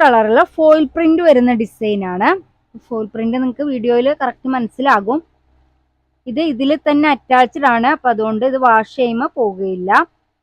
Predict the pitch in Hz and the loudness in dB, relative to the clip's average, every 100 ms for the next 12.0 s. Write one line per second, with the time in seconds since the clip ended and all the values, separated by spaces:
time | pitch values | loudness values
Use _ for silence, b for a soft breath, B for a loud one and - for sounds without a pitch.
0 | _ _ _ _ _ _ _ _ _ _ | _ _ _ _ _ _ _ _ _ _
1 | _ _ _ 294 302 349 302 262 240 220 | _ _ _ -4 0 2 2 0 0 0
2 | 202 190 - 302 285 320 294 339 453 _ | -2 -4 -6 -4 0 2 4 2 2 _
3 | 277 294 294 294 294 294 339 359 359 302 | 0 2 4 4 4 4 2 0 2 4
4 | 262 - 277 269 277 285 294 262 226 226 | 2 0 0 2 2 2 2 0 -2 -4
5 | 220 269 403 _ _ _ _ _ _ _ | -2 0 -2 _ _ _ _ _ _ _
6 | _ _ _ _ _ _ _ _ _ _ | _ _ _ _ _ _ _ _ _ _
7 | _ _ _ _ _ _ _ _ _ _ | _ _ _ _ _ _ _ _ _ _
8 | _ _ - - _ _ 226 214 - 214 | _ _ -20 -20 _ _ -8 -8 -6 -2
9 | 226 339 466 _ - 254 269 285 294 _ | 0 0 -2 _ -10 -2 2 2 0 _
10 | - 262 - _ - 294 311 330 311 269 | -6 -6 -6 _ 2 4 6 6 6 4
11 | 277 285 254 220 226 240 202 220 359 | 2 2 2 2 4 2 2 -2 -4